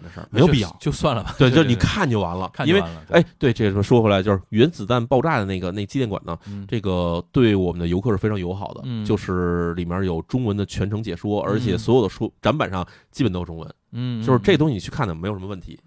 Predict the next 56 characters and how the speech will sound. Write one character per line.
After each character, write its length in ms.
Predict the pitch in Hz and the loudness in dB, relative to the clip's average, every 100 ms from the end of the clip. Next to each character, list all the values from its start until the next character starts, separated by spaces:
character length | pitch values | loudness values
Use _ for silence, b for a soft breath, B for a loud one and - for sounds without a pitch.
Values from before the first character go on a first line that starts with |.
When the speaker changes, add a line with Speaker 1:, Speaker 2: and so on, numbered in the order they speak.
| _ | _
Speaker 1:
啊， 120 | 92 92 | -10 -8
看 160 | 117 | -6
得 60 | 92 | -6
懂。 160 | 82 - | -8 -8
Speaker 2:
因 60 | 254 | -4
为 60 | |
从 160 | 247 277 | -2 0
主 140 | 110 | -2
观 180 | 87 196 | 0 2
上， 140 | 214 | 2
他 160 | 123 185 | 2 -2
们 100 | 208 | -2
也 80 | - | -2
希 180 | - 160 | -6 -4
望 140 | 110 | -4
中 160 | 139 143 | -4 -2
国 160 | 131 | 0
人 140 | 117 104 | 0 -2
能 160 | 90 | -6
来 180 | 90 85 | -6 -10
看。 320 | - - 127 - _ _ _ | -12 -4 -4 -4 _ _ _
Speaker 1:
啊。 840 | - 110 113 113 107 101 95 90 | -4 2 4 6 4 4 2 -2
Speaker 2:
对 100 | 123 | -2
吧？ 420 | 117 104 - - 87 _ | 0 -2 -4 -16 -20 _
Speaker 1:
对 320 | 160 160 113 | 4 6 6
哈。 240 | 78 82 76 | 2 -8 -8
Speaker 2:
对。 240 | 95 87 82 B B | -8 -8 -10 B B
Speaker 1:
哎， 340 | 101 98 76 90 - | -2 -2 -4 -12 -6
这 120 | 135 | 0
个， 320 | 107 101 95 B B B B - | 2 2 -2 B B B B -2
然 120 | 113 | 4
后 140 | 165 | 4
还 240 | - - 160 | 4 0 2
有 160 | 139 | 2
就 140 | 104 95 | 0 -2
是 540 | 104 95 92 90 92 - | 0 2 2 0 -4 0
在 180 | 123 | 0
广 240 | 101 107 151 | 2 2 4
岛 160 | 151 | 2
这 120 | 87 90 | 2 -2
边 280 | 104 110 107 | 0 -2 -4
玩 120 | 90 | -2
儿 160 | 92 | 0
的 100 | 120 | 0
时 140 | 113 92 | -2 -2
候 160 | 92 | -2
呢， 180 | 87 85 85 b b b _ _ | -2 -6 -8 b b b _ _
我 140 | 95 | -2
的 120 | 92 156 | 0 0
印 200 | 214 113 | 0 0
象 220 | 104 90 | 0 -2
里 100 | 82 | -4
哈， 240 | 82 82 80 | -4 -4 -6
Speaker 2:
嗯。 180 | 95 90 | -14 -6
Speaker 1:
这 140 | 98 | -4
个 540 | 85 82 80 80 78 | -2 -2 -2 -2 -6